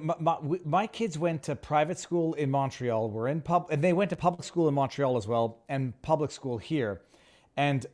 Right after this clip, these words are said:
you can see the indoctrination. It happens ever so slowly. The kids come back from grade, like, two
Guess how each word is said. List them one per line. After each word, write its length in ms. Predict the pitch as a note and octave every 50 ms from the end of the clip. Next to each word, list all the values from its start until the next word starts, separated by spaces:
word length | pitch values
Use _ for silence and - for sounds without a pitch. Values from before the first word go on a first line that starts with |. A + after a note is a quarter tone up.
| _
you 200 | D#3+ D3 D3+ E3+
can 180 | E3+ - F3+ D#3+
see 360 | C#3 - - - G#3 G#3+ A3
the 340 | F3+ E3+ F3 D#3+ D#3+ D#3+ D#3
indoctrination. 880 | E3 D3+ D3 C#3+ D3 C3+ C3+ - - C#3+ C3 B2 A#2+ A2 - - C3 C3
It 120 | B2 A2
happens 500 | G2+ C3+ D3 C#3+ - C#3+ C3+ B2+ G#2 - - _ _ _ -
ever 300 | D3 D3+ B2 C#3 C#3 C3
so 180 | - - C3
slowly. 500 | A#2 - - - G3+ G#3 G3+ D#3 A2+ F#2+
The 100 | F2+ G#2
kids 340 | G2+ - D3 D3+ D3 A#2+ -
come 240 | - - D3 C#3+ B2
back 260 | B2 B2+ C3 B2 -
from 180 | - C3+ A#2+ G#2+
grade, 300 | G2 B2+ A#2+ A2 G#2 G2
like, 140 | G2 F#2+ - _ _ _ _ -
two 400 | - - C4 A#3+ D#3+ B2 A2 F#2